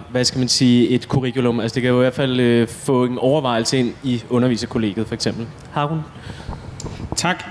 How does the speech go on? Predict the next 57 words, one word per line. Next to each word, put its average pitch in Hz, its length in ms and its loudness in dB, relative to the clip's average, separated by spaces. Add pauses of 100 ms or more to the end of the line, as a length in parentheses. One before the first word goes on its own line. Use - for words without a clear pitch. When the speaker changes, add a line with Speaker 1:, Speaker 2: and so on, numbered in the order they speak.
(120)
Speaker 2:
Øhm, 120 800 0 (920)
det 175 80 2
var 175 80 2
lige 185 160 2
lidt 185 180 2
i 180 60 2
forhold 180 280 2
til 165 140 -2
det, 170 120 0
du 170 40 -2
sagde, 165 320 4
øhm, 139 440 2 (180)
det, 156 80 0
du 151 40 0
har 156 100 0
oplevet 151 280 2
på 147 100 4
skolen, 147 420 2
sådan 143 140 0
lidt 143 140 0
diskrimination, 139 800 0 (240)
eller 131 160 0
om 127 120 0
S - 340 -2
L 135 160 2
S - 100 -2
eller 131 120 0
D 135 200 0
S - 80 -4
R 135 80 0
skal 135 180 -2
gøre 131 160 2
noget 135 160 4
ved. 135 140 2 (920)
Jo, 156 180 2
selvfølgelig, 160 320 0
hvis 147 120 0
der 143 100 0
er 135 60 0
rigtig 143 220 -2
mange 143 160 2
studerende, 143 360 2
der 131 60 2
oplever 143 240 2
den 143 140 2
her 147 80 2
diskrimination, 143 560 0
så 156 100 -2
er 139 80 2
det 139 80 -4
selvfølgelig 147 260 2
noget, 143 120 2
vi 139 60 -4
skal - 140 -2
tage 151 160 2
os 147 160 0
af. 185 160 0